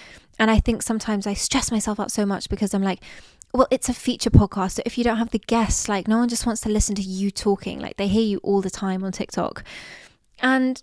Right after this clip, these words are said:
but it's my, like, it's my space, you know, it's where, and I met an amazing girl today, um, on the tube, actually, and she was like, "I love the podcast." And that's all I needed to just be like, "Right, come on, Lissy, like,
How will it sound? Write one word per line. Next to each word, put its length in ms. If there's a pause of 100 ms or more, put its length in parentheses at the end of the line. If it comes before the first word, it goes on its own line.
but 140
it's 180
my, 480
like, 180
it's 200
my 180
space, 580
you 80
know, 160
it's 240
where, 440
and 160
I 160
met 200
an 60
amazing 540
girl 240
today, 640 (580)
um, 340
on 140
the 80
tube, 340
actually, 680
and 420
she 200
was 100
like, 140
"I 20
love 200
the 60
podcast." 540
And 140
that's 180
all 260
I 120
needed 480
to 100
just 240
be 120
like, 200
"Right, 240
come 180
on, 120
Lissy, 340
like, 300